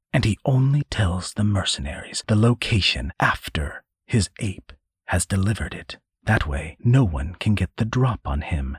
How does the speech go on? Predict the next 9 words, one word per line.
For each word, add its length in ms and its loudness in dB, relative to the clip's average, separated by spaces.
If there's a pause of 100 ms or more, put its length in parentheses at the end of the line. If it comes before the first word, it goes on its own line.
and 140 0
steal 420 0
it. 260 -14 (380)
That 300 0
means 540 -6
either 320 4
Dim 420 2 (180)
or 220 6
Jim 480 -2